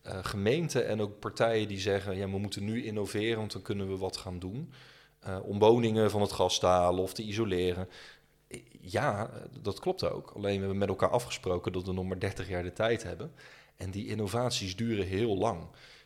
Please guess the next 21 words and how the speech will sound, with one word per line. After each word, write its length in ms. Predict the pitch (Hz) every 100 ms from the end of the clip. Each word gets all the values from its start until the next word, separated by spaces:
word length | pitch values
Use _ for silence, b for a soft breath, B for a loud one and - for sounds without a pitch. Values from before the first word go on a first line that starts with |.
| B _
Eh, 200 | 92 95 104
dus 220 | 107 101 - -
als 220 | 107 113
we 180 | 113 107 107
de 140 | - 101
klimaatdoelen 640 | - 104 117 156 120 101
serieus 580 | - 101 85 87 90 127
nemen, 480 | 139 139 147 214 170
dan 120 | 107
moet 160 | 104 -
je 80 | 101
dus 180 | 95
nu 180 | 98 123
al 160 | 131 104
beginnen 440 | 98 - 127 135
met 120 | 113 -
de 80 |
technologieën 640 | - 107 104 95 - 113 98
die 120 | 90
je 80 | 90
hebt. 420 | 90 123 -